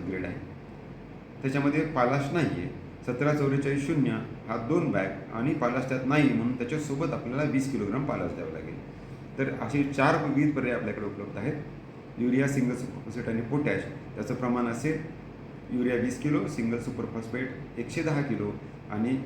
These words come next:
म्युरेट ऑफ पोटॅश वीस किलो. किंवा सतरा चौवेचाळीस शून्य जर आपण वापराल, तर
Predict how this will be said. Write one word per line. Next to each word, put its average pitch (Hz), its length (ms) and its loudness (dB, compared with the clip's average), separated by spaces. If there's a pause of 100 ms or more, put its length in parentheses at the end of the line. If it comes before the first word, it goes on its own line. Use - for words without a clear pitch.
(100)
म्युरेट 139 280 4
ऑफ 143 80 0
पोटॅश 107 360 -2
वीस 151 280 0
किलो. 87 140 -4 (640)
किंवा 123 360 2 (600)
सतरा 147 320 2
चौवेचाळीस 143 500 2
शून्य 131 220 4
जर 123 100 4
आपण 120 180 0
वापराल, 110 360 -2 (760)
तर 123 100 0